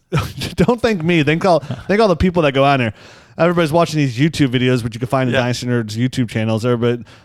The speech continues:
Speaker 1: all these comments about how handsome Matt is, not one comment about how handsome Garrett or Rich or myself are. <laughs> I'm talking
Speaker 2: Nope,
Speaker 1: myself
Speaker 2: nothing.
Speaker 1: in third person.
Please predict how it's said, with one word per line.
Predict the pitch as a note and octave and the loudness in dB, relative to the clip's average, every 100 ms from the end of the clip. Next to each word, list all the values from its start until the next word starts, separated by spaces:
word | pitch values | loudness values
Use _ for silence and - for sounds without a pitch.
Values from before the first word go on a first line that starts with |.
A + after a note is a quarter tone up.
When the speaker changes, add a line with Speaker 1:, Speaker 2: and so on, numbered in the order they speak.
| - | 0
Speaker 1:
all | D#3 | 2
these | E3+ D#3 | 4 0
comments | - D3+ D3+ C#3 | 0 0 0 0
about | B2+ B2+ | 0 0
how | A#2+ C3 B2 | 0 0 2
handsome | C3 C3+ C3 A#2+ | 2 0 0 -2
Matt | A#2+ B2+ | 0 0
is, | A#2 A2 - - - _ | 0 -4 -8 -14 -20 _
not | C3 C#3 C3+ | -4 -4 -4
one | C3+ D3+ D3+ | 0 2 2
comment | C#3 C#3+ C3 A2+ G#2+ _ _ _ _ _ - | 0 0 0 -2 -8 _ _ _ _ _ -10
about | B2+ A2+ | -4 -2
how | A#2 A2+ | 0 -2
handsome | A#2 A#2+ A#2+ A2+ | -2 -4 -6 -8
Garrett | G#2 A2+ A2 A#2 - | -4 -4 -2 -6 -8
or | C3+ A#2 | -4 -2
Rich | G#2+ G#2+ - - | -2 -4 -6 -16
or | - C#3 | -2 0
myself | A#2+ G#2+ - A2 F#2+ | 0 -2 -2 -4 -4
are. | E2+ A2 - _ _ | -10 -14 -20 _ _
<laughs> | _ _ | _ _
I'm | B2+ | -6
talking | A2+ - F3 | -4 -2 0
Speaker 2:
Nope, | C#3 D3 | 0 0
Speaker 1:
myself | C3 C3+ | 0 0
Speaker 2:
nothing. | B2+ | 0
Speaker 1:
in | A#2+ | 0
third | A#2+ A2+ | -2 0
person. | C3 - D#3 | -2 0 -2